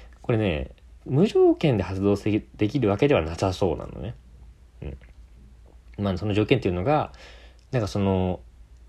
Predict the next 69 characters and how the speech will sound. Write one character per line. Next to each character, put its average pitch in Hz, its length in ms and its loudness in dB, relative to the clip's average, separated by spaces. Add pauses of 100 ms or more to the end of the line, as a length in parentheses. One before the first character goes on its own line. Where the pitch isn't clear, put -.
(280)
そ - 160 -4
の 202 80 4
も 180 160 6
の 233 120 6
に 202 100 4
ま 113 160 -4
つ - 160 -6
わ 170 120 4
る 104 120 0
時 95 280 -8
に 143 360 0
寝 95 140 0
坊 98 200 0
し - 40 -14
た 107 100 -2
り 92 80 -2
し - 40 -10
た - 120 -4
ら 120 80 0
タ - 160 -6
イ 87 60 -2
ム 87 120 -4
ス - 100 -16
リ - 80 -10
ッ - 40 -10
プ - 80 -14
で 80 100 -10
き - 100 -10
る 78 60 -8
ん 78 60 -10
だ 80 80 -12
け 80 80 -12
ど、 90 240 -4 (520)
要 165 120 4
は 127 60 2
そ - 140 -4
の 233 80 4
も 185 200 2
の 302 120 4
に 247 160 2
対 101 280 -4
し - 80 -14
て - 180 -6
す - 260 -6
ご 220 120 6
い 175 80 6
こ - 100 -8
う - 40 -6
力 - 280 0
を 104 40 0
入 85 100 0
れ 87 60 0
て - 120 -14
た - 80 -6
り 76 80 -8
と - 120 -14
か、 - 280 -8
強 185 320 6
い 147 140 2
思 165 260 2
い - 120 -2
を - 40 -4
持 165 120 -4
っ - 20 -14
て - 240 -6
る 87 60 -4
こ - 120 -18
と 180 120 -6
が 208 180 -6